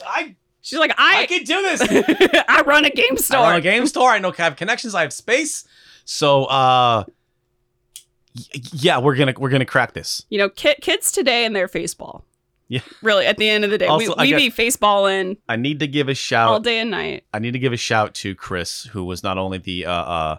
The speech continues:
Speaker 1: um, the P R G E member who allowed us to use their space. He also came up with the great term face.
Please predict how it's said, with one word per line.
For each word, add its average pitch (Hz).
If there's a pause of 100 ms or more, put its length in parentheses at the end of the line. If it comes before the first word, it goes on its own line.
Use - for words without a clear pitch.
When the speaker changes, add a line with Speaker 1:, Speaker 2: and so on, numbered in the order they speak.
(540)
Speaker 1:
um, 76
the 78
P 104
R 95
G 87
E 85
member 82
who 85
allowed 82
us 80
to -
use 80
their 78
space. - (260)
He -
also 92
came 98
up 92
with 87
the 98
great 87
term 82
face. -